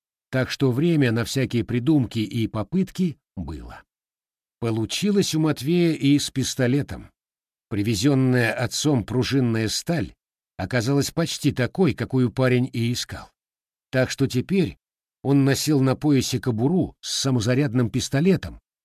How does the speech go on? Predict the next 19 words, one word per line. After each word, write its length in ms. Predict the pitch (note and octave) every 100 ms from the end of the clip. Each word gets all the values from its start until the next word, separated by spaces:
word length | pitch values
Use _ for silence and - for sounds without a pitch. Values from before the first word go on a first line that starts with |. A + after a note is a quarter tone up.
| -
и 100 | F3+
подсумок 640 | G3 G3 - D3+ C3 A2+
с 80 | -
магазинами 580 | C3 B2 G2 A#2 G#2+ G#2+
к 100 | F#2+
нему. 340 | G2+ F#2 D2 _ _ _ _ -
Это 180 | B2 C#3
стало 360 | - D#3 C#3 B2+
очередной 480 | - C#3+ C3 D3
причиной, 560 | - C#3+ - E3 C#3 G#2+
по 100 | G#2+
которой 320 | A#2+ A#2 A#2+
молодые 400 | A#2+ A#2+ A#2+ B2
казачки 580 | B2+ A2 A2+ - D#3 G#2+ _ _ _ _
почти 380 | B2 A2 - B2+
месяц 520 | B2 D#3+ D#3 G#2+ E2
бегали 360 | F#2 A#2 G2+ A#2+
в 120 | -
кузню. 420 | F#2+ C#2 C2 -